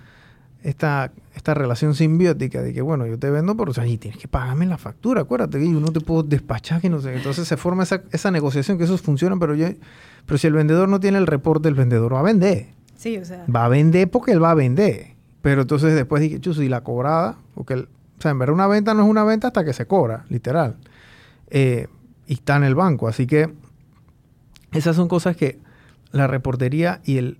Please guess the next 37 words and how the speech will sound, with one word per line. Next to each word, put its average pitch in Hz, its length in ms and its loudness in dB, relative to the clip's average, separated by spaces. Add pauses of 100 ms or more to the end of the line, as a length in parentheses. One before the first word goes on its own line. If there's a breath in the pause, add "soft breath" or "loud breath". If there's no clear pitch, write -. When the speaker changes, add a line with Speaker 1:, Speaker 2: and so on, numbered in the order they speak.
Speaker 1:
el 135 260 2
orden, 127 480 2
o - 60 -20
sea, 156 120 -2
ustedes 165 200 -2
tienen, 190 420 -2 (220)
el 135 140 -4
que 131 120 -4
nos 123 100 -4
está 180 160 -2
viendo, 170 380 0
ya 127 180 -2
sea 160 380 0
un 151 300 0
emprendedor 147 500 -2
que 151 100 0
va 151 120 2
a 165 40 -2
comenzar 156 640 0
o 139 60 -2
un 135 220 0
empresario 156 540 0
ya 156 360 0 (800 soft breath)
que 120 120 -2
tenga 151 260 0
muchos 160 360 4
años. 147 340 0 (100)
Yo 139 140 -4
trabajé 151 240 2
en 160 80 2
el, 139 180 -2
yo 139 140 -6
trabajé 180 240 2
en 151 100 2
banca 160 260 0
diez 143 220 2
años. 127 300 0